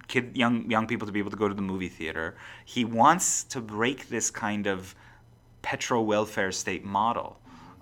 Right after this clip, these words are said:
Uh, and he wants Saudi Arabia to take responsibility to itself for its own defense as well, which, you know, had already begun before, um, uh, King Salman came to power,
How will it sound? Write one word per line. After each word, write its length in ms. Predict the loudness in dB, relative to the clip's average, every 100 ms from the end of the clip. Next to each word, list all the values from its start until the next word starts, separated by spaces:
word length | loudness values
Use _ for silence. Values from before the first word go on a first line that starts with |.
| -2
Uh, 960 | 0 2 2 0 -4 -6 -12 -10 -10 -12 -18 -20 -20 -18 -18 -20 -20 4
and 280 | 8 8 8
he 160 | 2
wants 300 | 2 4 4
Saudi 260 | 4 4 6
Arabia 320 | 2 2 -2
to 100 | -4
take 220 | -6 -6
responsibility 720 | -4 0 2 2 0 -4 -4
to 160 | -6 -8
itself 420 | -6 -2 -2 -2
for 240 | 2 6 6
its 160 | 4
own 140 | 0 -4
defense 360 | -2 -4 -4
as 140 | -6 0
well, 300 | 2 2 -2 -16 -8
which, 220 | -6 -4 -6 -6
you 120 | -4
know, 160 | -2 -4 -6 -4
had 160 | 4 8
already 360 | 10 8 4
begun 600 | 4 4 6 6 6 -2 -6
before, 600 | -6 -2 2 4 4 0
um, 440 | -2 0 2 0 -6 -10
uh, 260 | -6 -4 -4 -6
King 160 | -6 -2
Salman 380 | 2 2 2 -2
came 220 | -4 -6
to 80 | -6
power, 480 | -2 -2 -2 -6